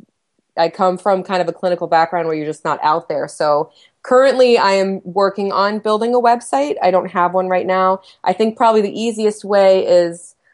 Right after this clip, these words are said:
um, whenever I do have an article that's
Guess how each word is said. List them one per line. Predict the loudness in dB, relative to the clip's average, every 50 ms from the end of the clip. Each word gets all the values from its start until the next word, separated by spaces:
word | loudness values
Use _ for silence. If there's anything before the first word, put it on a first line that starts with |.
| _ _ -6
um, | -2 0 0 2 2 0 0 -2
whenever | -4 -4 -2 0 0 0 0 0 0
I | 0 0 -2
do | -2 -4 -2 0
have | 2 2 2 2
an | 0
article | 0 0 2 0 0 -2 0 0 2 2 2
that's | 2 0 0 -2 -6 -12 -20